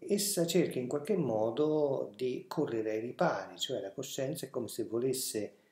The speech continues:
mantenere la sua certezza sensibile, no? Diciamo che l'oggetto le è sfuggito dalle mani, ma, eh, essa cerca di tenerlo fermo a questo punto. Non può tenerlo fermo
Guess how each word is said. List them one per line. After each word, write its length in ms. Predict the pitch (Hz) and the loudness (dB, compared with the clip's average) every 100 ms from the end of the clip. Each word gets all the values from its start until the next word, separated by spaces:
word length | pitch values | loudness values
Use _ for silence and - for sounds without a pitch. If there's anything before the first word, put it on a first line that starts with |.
| _ _ _ | _ _ _
mantenere 840 | - 107 107 104 - 117 175 123 90 | -6 -4 -2 -4 -2 2 4 4 0
la 100 | 98 | -4
sua 200 | - 98 | -6 -8
certezza 560 | - 98 - 104 - 95 | -10 -12 -8 -8 -8 -14
sensibile, 720 | - 90 - 101 90 - - | -14 -10 -10 -10 -14 -16 -12
no? 300 | 104 139 - | -8 -8 -10
Diciamo 340 | - - 127 110 | -12 -6 -4 -4
che 100 | 110 | -4
l'oggetto 960 | 104 107 - 139 - - - 90 - _ _ _ _ _ _ _ - | -2 -2 2 2 0 -6 -6 -6 -8 _ _ _ _ _ _ _ -4
le 140 | 107 | -2
è 20 | |
sfuggito 720 | 92 - 117 107 120 143 - | -2 -4 -6 -4 -2 -2 -2
dalle 240 | 95 95 143 | -4 -2 0
mani, 580 | 123 107 156 190 196 - | 0 2 4 4 2 -4
ma, 200 | 110 - | -10 -10
eh, 340 | 117 113 - 131 | -6 -6 -6 -8
essa 200 | - 117 | -6 -4
cerca 260 | 131 131 | -2 -2
di 140 | 104 101 | -4 -4
tenerlo 420 | 113 104 104 101 | -4 -4 -4 -4
fermo 520 | - 156 110 92 87 | 2 2 2 -4 -14
a 60 | - | -18
questo 300 | - - 98 | -16 -12 -12
punto. 420 | - 90 87 - | -10 -10 -10 -10
Non 160 | 104 104 | -10 -4
può 260 | - 175 | 2 2
tenerlo 420 | 180 104 101 98 95 | 2 -4 -4 -6 -8
fermo 720 | - 107 92 90 87 - | -6 -6 -6 -12 -18 -18